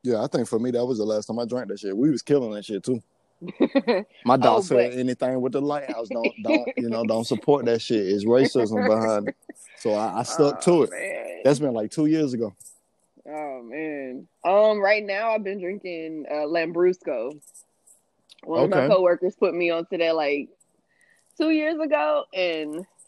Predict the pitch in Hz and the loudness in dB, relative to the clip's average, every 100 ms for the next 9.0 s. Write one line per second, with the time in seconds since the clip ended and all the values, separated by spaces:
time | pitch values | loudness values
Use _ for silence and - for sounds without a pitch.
0 | _ _ - 226 302 294 - 254 226 220 | _ _ -4 -2 -2 -6 -2 0 0 0
1 | 240 262 247 233 220 220 254 240 208 226 | -4 -4 -6 0 0 0 -2 -4 -2 0
2 | 320 349 _ _ _ _ - _ _ _ | -4 -10 _ _ _ _ -20 _ _ _
3 | _ _ 233 190 165 - 196 220 - 220 | _ _ -2 0 0 -2 -2 -4 -6 -8
4 | 190 185 185 - 185 151 165 180 147 160 | -6 -4 -6 -8 -8 -6 -6 -6 -6 -6
5 | 165 170 190 214 214 175 175 165 175 160 | -8 -8 -10 -12 -10 -6 -4 -4 -6 -8
6 | 156 160 165 175 180 175 151 151 156 160 | -8 -4 -4 -4 -4 -6 -8 -8 -6 -4
7 | 160 156 151 151 143 143 139 135 147 170 | -4 -6 -6 -6 -8 -6 -6 -6 -6 -8
8 | 180 196 151 147 147 - 139 131 127 135 | -8 -8 -6 -4 -6 -4 -4 -4 -8 -12